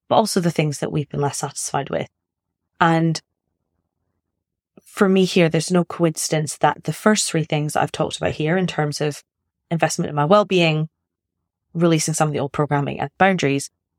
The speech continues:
have had a knock-on impact on the best year for the business.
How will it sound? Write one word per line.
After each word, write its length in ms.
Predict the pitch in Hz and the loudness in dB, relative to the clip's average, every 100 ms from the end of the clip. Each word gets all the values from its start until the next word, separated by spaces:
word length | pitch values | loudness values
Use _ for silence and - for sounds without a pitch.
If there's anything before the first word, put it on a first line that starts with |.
| _ _ _ _ _ _ _ _ | _ _ _ _ _ _ _ _
have 440 | - - 180 165 | -6 2 4 2
had 340 | - 165 151 - _ - | 0 0 0 -2 _ 2
a 80 | |
knock-on 360 | 165 156 - 160 | 4 2 2 0
impact 500 | 156 160 - - - | 0 0 0 -4 -2
on 240 | - 147 143 _ _ _ _ _ | 2 2 0 _ _ _ _ _
the 180 | 175 165 | -4 0
best 280 | 156 139 - | 2 0 -2
year 120 | 139 | -4
for 120 | - | -6
the 60 | 160 | -4
business. 640 | 139 - 143 143 160 - | -2 -2 -6 -8 -8 -12